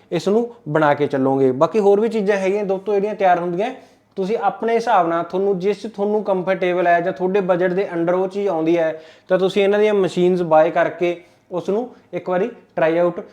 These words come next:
ਜ਼ਰੂਰ ਕਰੋ। ਤਾਂ ਅੱਜ ਦੀ ਵੀਡੀਓ ਸੀਗੀ ਦੁੱਧ ਤੋਂ ਤਿਆਰ ਹੋਣ ਵਾਲੀਆਂ ਚੀਜ਼ਾਂ, basically ਦਸ ਤੋਂ ਲੈ ਕੇ ਵੀਹ ਪਸ਼ੂ ਜਿਨ੍ਹਾਂ ਨੇ ਰੱਖੇ ਹੋਏ ਆ ਉਹਨਾਂ ਲਈ ਆਹ ਵੀਡੀਓ ਸੀਗੀ। ਤਾਂ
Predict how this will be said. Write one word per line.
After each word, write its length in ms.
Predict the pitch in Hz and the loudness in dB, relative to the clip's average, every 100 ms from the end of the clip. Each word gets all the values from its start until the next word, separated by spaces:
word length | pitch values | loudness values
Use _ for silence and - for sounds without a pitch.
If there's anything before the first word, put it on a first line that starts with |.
| _ - | _ -8
ਜ਼ਰੂਰ 360 | 147 165 202 180 | -2 2 2 0
ਕਰੋ। 220 | 160 139 - - | -2 -2 -6 -2
ਤਾਂ 200 | 170 175 | 2 4
ਅੱਜ 80 | |
ਦੀ 180 | 175 214 | 4 2
ਵੀਡੀਓ 240 | 196 196 220 | 2 4 4
ਸੀਗੀ 340 | 202 202 214 208 _ 151 | 4 2 0 -2 _ 0
ਦੁੱਧ 240 | 180 185 | 2 2
ਤੋਂ 180 | 214 214 | 2 0
ਤਿਆਰ 320 | 208 190 180 | 4 6 6
ਹੋਣ 220 | 175 180 175 | 4 2 2
ਵਾਲੀਆਂ 280 | 175 180 | 2 2
ਚੀਜ਼ਾਂ, 440 | 180 175 151 190 208 - - 160 | -2 -6 -2 -2 -2 -6 -8 -4
basically 600 | 165 196 185 190 196 202 196 _ _ - | -4 -4 -2 0 2 0 -6 _ _ -2
ਦਸ 260 | 160 170 - - | 2 2 2 -2
ਤੋਂ 100 | 202 | 0
ਲੈ 140 | 185 | 2
ਕੇ 180 | 165 185 | 0 -2
ਵੀਹ 300 | 160 175 214 | 0 0 0
ਪਸ਼ੂ 320 | 214 180 196 | -2 -4 -4
ਜਿਨ੍ਹਾਂ 300 | 170 180 196 | -2 0 0
ਨੇ 120 | 202 190 | -2 -2
ਰੱਖੇ 320 | 160 - 190 | -4 -2 -2
ਹੋਏ 260 | 170 175 175 | 0 0 2
ਆ 160 | 180 180 - _ | 0 -2 -20 _
ਉਹਨਾਂ 260 | 196 214 233 | 2 4 6
ਲਈ 180 | 220 202 | 6 8
ਆਹ 160 | 202 | 6
ਵੀਡੀਓ 340 | 190 180 208 202 | 6 4 4 4
ਸੀਗੀ। 360 | 170 170 220 220 _ _ 185 | 2 0 -2 -4 _ _ 4
ਤਾਂ 300 | 180 185 | 8 8